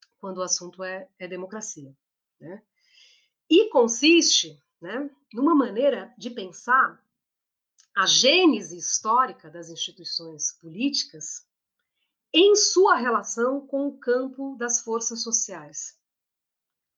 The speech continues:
Num processo em referência ao qual nós podemos, então, pensar a democracia como uma forma de sociedade,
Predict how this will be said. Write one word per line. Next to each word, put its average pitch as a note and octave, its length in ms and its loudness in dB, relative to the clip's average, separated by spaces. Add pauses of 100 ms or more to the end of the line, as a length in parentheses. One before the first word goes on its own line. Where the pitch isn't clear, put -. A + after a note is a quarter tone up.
(1080)
Num C4 220 4
processo C4 920 0 (360)
em A#3 120 0
referência G#3 520 -4
ao F3 80 -12
qual - 580 2 (360)
nós A3+ 200 -4
podemos, A#3 380 0
então, G3+ 340 -10
pensar F#3 380 -10
a E3 40 -12
democracia E3 760 -6
como G#3+ 180 -12
uma G#3 160 -2
forma A#3+ 360 -2
de G#3+ 100 -6
sociedade, F3+ 960 0